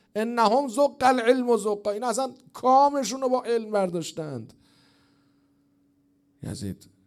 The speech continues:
دیگران گفتن: "آقا اجازه بده ببینیم چی می‌خواد بگه." یزید مجبور شد. اونجا حضرت خطبه ای خواند که همهٔ اهل شام به گریه افتادند. اگه منو نمیشناسید بدونید،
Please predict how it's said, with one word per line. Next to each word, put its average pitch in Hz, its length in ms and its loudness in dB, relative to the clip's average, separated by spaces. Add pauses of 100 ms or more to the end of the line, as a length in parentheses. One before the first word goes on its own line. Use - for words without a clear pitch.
(540)
دیگران 113 360 -4
گفتن: 113 200 -10
"آقا 180 240 -6
اجازه 208 280 -4
بده 208 100 -6
ببینیم 226 200 -8
چی - 180 -10
می‌خواد 285 300 -14
بگه." - 320 -14
یزید 113 300 -8 (180)
مجبور - 340 -20
شد. - 200 -20 (920)
اونجا 92 300 -10
حضرت 92 440 -12
خطبه - 340 -14
ای - 80 -12
خواند - 260 -16
که - 100 -18
همهٔ - 580 -12
اهل 90 300 -14
شام - 320 -18
به 69 80 -20
گریه - 380 -20
افتادند. - 680 -20 (880)
اگه 90 180 -2
منو 80 200 -6
نمیشناسید - 680 -12
بدونید، 64 600 -16